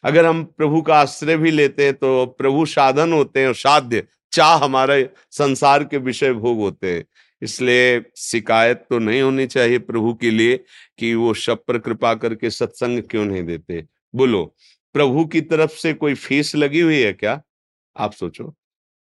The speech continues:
जैसे प्रभु वैसे प्रभु के जन, कोई फीस, कोई नियम कानून कि आप इस धर्म के हो तो यहाँ प्रवेश नहीं पा सकते, आप अमुक हो, स्त्री हो या पुरुष हो या कौन हो, प्र-, खुली दर-, खुला दरबार। पर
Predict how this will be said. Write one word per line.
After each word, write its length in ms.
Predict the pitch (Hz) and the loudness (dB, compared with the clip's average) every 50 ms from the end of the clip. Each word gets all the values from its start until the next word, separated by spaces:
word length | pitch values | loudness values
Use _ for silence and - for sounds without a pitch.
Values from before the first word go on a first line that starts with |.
| _ - | _ -2
जैसे 280 | 120 120 - - 139 | -2 0 2 0 -2
प्रभु 420 | - - 143 135 139 139 160 170 160 | -2 0 0 0 2 2 2 4 4
वैसे 280 | 139 131 - - 139 | 4 2 2 0 -4
प्रभु 340 | 113 - 117 123 117 117 123 | -4 -2 -2 -2 0 0 -2
के 160 | 110 113 104 | -2 -2 -4
जन, 340 | 90 92 110 113 135 143 180 _ _ _ - | -2 0 -2 -2 -2 -4 -8 _ _ _ -4
कोई 160 | - 139 135 | -2 0 0
फीस, 640 | 131 _ - 147 151 160 170 165 - - - - - _ _ _ _ _ _ _ _ _ _ - | -2 _ -4 0 0 0 0 0 -4 -12 -12 -14 -18 _ _ _ _ _ _ _ _ _ _ 0
कोई 160 | 135 139 139 | 2 4 4
नियम 400 | 131 135 143 147 151 151 156 156 | 4 2 2 2 2 0 0 -2
कानून 480 | - 156 147 147 147 151 160 160 156 151 | 0 4 4 4 4 2 0 -2 -2 -4
कि 140 | 151 - 131 | -4 0 2
आप 240 | 127 127 127 - | 2 2 2 0
इस 140 | 135 120 107 | -4 -6 -2
धर्म 300 | 110 113 120 131 135 139 | 0 0 0 0 0 -4
के 220 | 117 117 131 135 135 | -4 -2 0 0 2
हो 200 | 135 135 135 131 | 2 0 0 -2
तो 260 | - 131 127 123 123 | -2 -2 0 0 2
यहाँ 140 | 123 123 117 | 0 0 -2
प्रवेश 420 | - 123 123 127 131 127 - - | -2 -4 -2 0 0 0 -2 -4
नहीं 100 | 135 131 | -6 -4
पा 180 | - 135 127 120 | -2 -2 -2 -2
सकते, 480 | - 135 113 _ - 131 131 131 127 _ _ _ _ - | -2 -6 -10 _ -2 0 0 0 -2 _ _ _ _ -2
आप 220 | 110 113 113 - | -2 -2 0 0
अमुक 260 | 123 123 131 135 123 - | -2 -2 -2 -2 -4 -2
हो, 240 | - 127 127 123 | 0 0 0 0
स्त्री 260 | 117 - - 135 131 127 | -2 -4 -6 -4 -2 0
हो 160 | 123 127 127 | 2 2 4
या 120 | 127 123 | 2 2
पुरुष 360 | - - 123 123 131 - - | 0 -2 -6 -6 -6 -6 -4
हो 80 | 131 127 | -2 0
या 100 | 127 120 | 0 0
कौन 300 | 107 - 123 127 123 127 | -2 -2 -2 -2 0 0
हो, 80 | 127 120 | -2 -4
प्र-, 260 | - 135 123 117 - _ _ _ _ _ _ | -2 -2 -2 -2 -4 _ _ _ _ _ _
खुली 220 | - - 190 202 185 | -6 -2 -2 -2 0
दर-, 200 | 147 143 131 123 | 2 0 0 0
खुला 260 | - 151 165 170 160 | -2 0 4 4 4
दरबार। 420 | 139 135 120 113 104 101 95 87 80 _ _ _ _ _ - | 4 2 0 2 2 0 0 0 -4 _ _ _ _ _ -4
पर 80 | 139 | -4